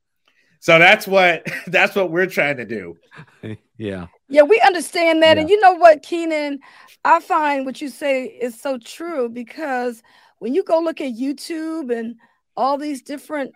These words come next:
Speaker 3: outlets where people are making their own channels and stuff and podcasts and stuff like that, h-, they're giving Hollywood a run for their money.
Speaker 2: Yeah.
Speaker 1: Uh, the truth of the matter is, is that a lot of people are building their careers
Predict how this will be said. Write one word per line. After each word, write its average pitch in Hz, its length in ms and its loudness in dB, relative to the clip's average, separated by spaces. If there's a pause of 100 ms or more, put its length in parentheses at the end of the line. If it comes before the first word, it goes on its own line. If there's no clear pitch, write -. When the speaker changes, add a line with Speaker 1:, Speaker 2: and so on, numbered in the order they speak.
Speaker 3:
outlets 277 560 -2
where 247 100 -10
people 262 320 -10
are 262 100 -4
making 254 320 -6
their 262 180 -8
own 254 440 -8 (460)
channels 247 480 -6
and 254 100 -14
stuff 254 360 -4
and 220 140 -20
podcasts 240 600 -8
and 247 80 -18
stuff 254 240 -12
like 247 200 -8
that, 269 300 -6 (640)
h-, - 160 -16
they're 349 200 -2
giving 320 280 -2
Hollywood 269 800 -2
a 240 100 -4
run 262 280 -4
for 254 140 -10
their 294 160 -6
money. 320 400 -8 (100)
Speaker 2:
Yeah. - 140 -20 (840)
Speaker 1:
Uh, 180 380 6 (140)
the 175 180 2
truth 269 280 0
of 440 100 -2
the 196 80 0
matter 214 320 2
is, 160 260 0
is 160 240 -8
that 160 240 2
a 147 160 2
lot 139 380 0
of 214 140 -6
people 165 480 -4
are 135 200 -2
building 147 580 -2
their 156 160 -2
careers 151 880 2